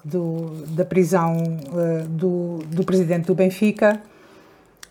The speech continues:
e, e que tem sido uma semana, primeiro o, o João Berardo, agora o, o, o presidente do,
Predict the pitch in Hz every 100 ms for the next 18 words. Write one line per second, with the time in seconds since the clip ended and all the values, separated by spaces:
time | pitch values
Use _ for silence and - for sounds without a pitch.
0 | _ 202 196 190 190 185 202 190 185 180
1 | 180 - - - - - - 196 202 214
2 | 180 196 202 214 240 240 190 190 185 185
3 | 185 175 180 196 180 190 240 233 185 175
4 | 185 185 180 175 170 180 170 170 170 165
5 | 160 180 175 175 175 170 156 170 165 160